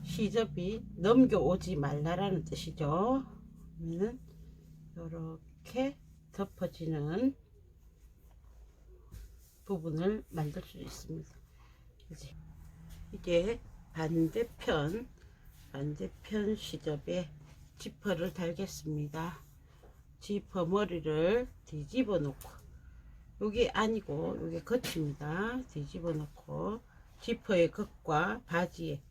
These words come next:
겉면에 지퍼를 달겠습니다. 한쪽만 먼저 답니다.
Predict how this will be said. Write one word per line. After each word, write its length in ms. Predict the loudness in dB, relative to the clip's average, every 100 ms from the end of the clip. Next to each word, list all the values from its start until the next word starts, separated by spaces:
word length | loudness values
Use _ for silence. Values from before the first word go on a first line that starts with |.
| -20 -20 -10
겉면에 1040 | 2 10 10 10 4 0 2 4 2 0 -6 -20 -20 -20 -20 -20 -20 -20 -20 -20 -20 -20 -20 -20 -20 -20 -20 -20 -20 -20 -20 -20 -18
지퍼를 800 | -10 -10 -6 -2 2 2 4 2 0 -16 -20 -20 -20 -20 -20 -20 -20 -20 -20 -20 -20 -10 0
달겠습니다. 960 | 0 0 -4 -4 -4 -4 -4 -4 -4 -8 -16 -20 -18 -18 -6
한쪽만 720 | 0 0 2 4 6 6 6
먼저 260 | 4 2 -4
답니다. 840 | -2 -2 -4 -6 -4 0 2